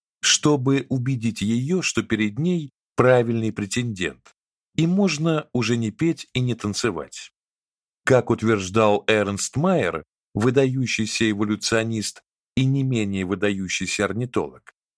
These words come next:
натуралисты уже давно заметили, что птицы с особо красивым и ярким оперением характеризуются маловыразительными песнями,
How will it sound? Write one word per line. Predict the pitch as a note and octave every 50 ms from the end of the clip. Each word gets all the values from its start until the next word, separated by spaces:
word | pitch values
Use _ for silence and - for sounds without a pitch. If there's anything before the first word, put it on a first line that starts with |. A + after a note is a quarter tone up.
| _ _ _ _ _ _ -
натуралисты | A2 A2+ A#2 A#2 C3+ B2+ C#3 D3 E3 F#3 G3+ F#3 - - - F3 E3+ D#3+ - _
уже | - C#3+ C3+ - D#3+
давно | C#3 D3+ D#3+ D3+ C#3+ C#3+ C3+ A2+
заметили, | G2 F#2+ A2 A#2 C#3+ F3+ F3+ - - B2 A#2 A2+
что | G#2+ - - - - B2
птицы | - _ - C#3 C3 B2+ - A#2+
с | A2 -
особо | B2+ A#2 - - B2+ G#2+ G#2+
красивым | - - A#2 A#2 - - - A#2 G#2+ F#2+ G#2 G#2 G2 F#2+ - _ _ _ _
и | - B2+
ярким | A#2+ G#2+ G#2+ A2+ G#2 F#2 - - G2 G2
оперением | F#2 F2 A#2 B2+ D3+ F3+ F3 C#3 A2 F2+ E2+ E2 D#2+ D#2 D#2 - _ _ _ _ _ _ _ _ _ _ _
характеризуются | - - B2+ A#2+ B2 A#2 - - C3 B2 C3+ C3+ C3 - G3+ G3+ G3 F#3+ E3+ - - - D3+
маловыразительными | B2+ A#2+ C3 D3+ E3+ E3+ E3+ E3 D3 C#3 B2+ A#2 G#2+ F#2 G#2 G#2+ - - G2+ G#2 G#2+ A2 B2+
песнями, | B2+ - A#2 F#2 - - - - C2+ C2 - - -